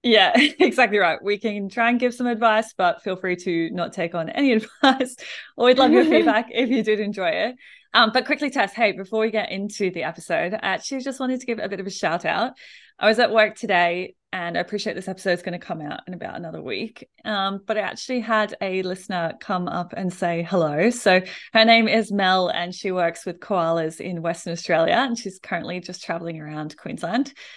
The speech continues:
Speaker 1: Um, but she came over, she watched the presentation, we chatted for a little bit while, um, watching the penguins, which is really cool. And she was, she spoke really well of the podcast, and it was really nice to, you know, meet someone that actually <laughs> listens,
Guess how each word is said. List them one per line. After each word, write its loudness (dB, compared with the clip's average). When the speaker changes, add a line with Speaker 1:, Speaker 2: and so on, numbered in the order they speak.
Speaker 1:
Um, 4
but -2
she -4
came 0
over, 4
she -8
watched -6
the -20
presentation, -4
we -4
chatted -2
for -4
a -2
little -4
bit -4
while, -2
um, -10
watching -8
the -8
penguins, 2
which -10
is -8
really 4
cool. 0
And -4
she -4
was, -2
she -4
spoke 2
really 6
well 6
of 0
the -10
podcast, -2
and -6
it -4
was -4
really 0
nice -4
to, -4
you -8
know, -4
meet -4
someone -2
that -6
actually 2
<laughs> -
listens, 0